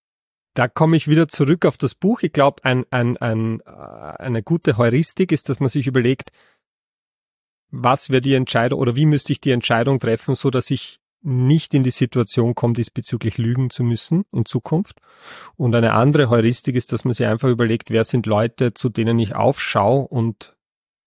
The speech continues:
was würden die über mich denken, wenn ich diese oder jene Entscheidung treffe und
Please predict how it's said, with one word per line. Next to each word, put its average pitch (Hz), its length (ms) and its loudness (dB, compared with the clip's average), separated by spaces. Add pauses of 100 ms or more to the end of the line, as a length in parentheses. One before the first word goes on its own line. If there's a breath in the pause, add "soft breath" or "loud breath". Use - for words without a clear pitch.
(120)
was 110 540 -6
würden 123 320 2
die 127 120 2
über 123 140 4
mich 120 200 2
denken, 117 400 0
wenn 113 120 0
ich 107 100 0
diese 120 280 -2
oder 110 100 0
jene 107 280 2
Entscheidung 104 480 0
treffe - 380 -4
und 107 180 -8